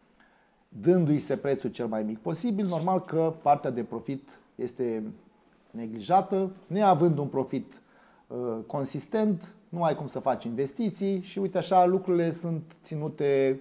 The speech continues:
cumva pe o zonă de plutire care eu personal nu sunt întru totul de acord cu ea.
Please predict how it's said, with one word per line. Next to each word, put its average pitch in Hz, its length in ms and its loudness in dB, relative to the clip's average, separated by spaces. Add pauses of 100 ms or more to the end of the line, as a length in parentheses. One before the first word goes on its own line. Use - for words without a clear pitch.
cumva 139 480 4
pe 123 320 -6
o 127 140 2
zonă 147 260 0
de 123 120 0
plutire 139 400 -4
care 147 240 -2 (340)
eu 180 280 4
personal 170 500 -2
nu 151 160 -6
sunt 123 340 -10
întru 110 240 -8
totul 104 300 -8
de 98 80 -8
acord 95 380 -10
cu 139 60 -10
ea. 151 240 2